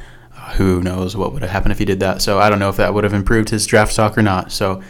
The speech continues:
but he's got a real shot to make the roster, and, uh, I hope he definitely does. Um,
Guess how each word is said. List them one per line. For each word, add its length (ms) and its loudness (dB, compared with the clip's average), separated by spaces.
but 100 4
he's 140 0
got 280 4
a 60 2
real 160 6
shot 280 4
to 100 2
make 400 0
the 100 2
roster, 440 4
and, 220 2
uh, 380 0
I 160 2
hope 220 2
he 80 6
definitely 300 2
does. 440 0
Um, 400 2